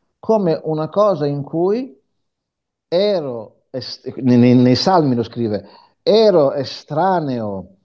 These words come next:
ai miei fratelli, uno straniero per i figli di mia madre". Perciò i fratelli e il padre anche non lo accettavano, era un estraneo. Questo lo scrive nei Tehilim sessantanove nove.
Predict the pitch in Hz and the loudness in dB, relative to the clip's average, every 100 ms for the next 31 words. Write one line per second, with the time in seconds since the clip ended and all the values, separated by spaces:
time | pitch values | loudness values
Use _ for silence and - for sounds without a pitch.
0 | _ _ _ _ 131 139 139 147 156 143 | _ _ _ _ 2 2 4 2 2 0
1 | 131 113 117 104 104 113 147 190 - _ | -4 -6 -4 -6 -4 -2 -2 -2 -8 _
2 | _ _ _ _ _ - 160 160 - - | _ _ _ _ _ -2 2 2 2 2
3 | 156 160 160 185 240 262 254 240 - 156 | 2 2 2 2 2 2 2 -2 -4 -4
4 | 147 131 - 180 214 175 156 131 131 135 | -4 -8 -8 -8 -6 -4 -4 -4 -4 -4
5 | 127 117 104 95 87 98 135 143 180 160 | -4 -6 -8 -8 -6 -2 -2 0 0 0
6 | - _ _ _ 139 120 143 143 220 202 | -8 _ _ _ -2 0 0 4 4 4
7 | 131 107 104 104 _ - 165 143 220 240 | 2 -4 -8 -12 _ 0 0 0 2 4
8 | 226 160 139 143 185 196 196 220 226 - | 2 0 -2 -2 -4 -8 -10 -10 -10 -14
9 | _ _ 180 196 190 180 175 196 190 123 | _ _ -4 -2 0 0 0 -4 -4 -4
10 | 117 117 139 156 139 160 165 156 - 123 | -4 -4 -6 -4 -2 -2 -2 -6 -4 -4
11 | 113 123 185 175 175 180 185 196 202 - | -4 -6 -4 -2 0 2 4 2 0 -8
12 | _ _ _ - 156 151 151 160 180 202 | _ _ _ -4 0 0 2 4 4 4
13 | 233 233 - 185 - 175 175 196 165 143 | 2 -2 -6 -12 -8 -8 -6 -6 -2 -2
14 | 139 147 147 - - 113 104 95 101 98 | 0 -2 -2 -10 -10 -6 -4 -2 -4 -6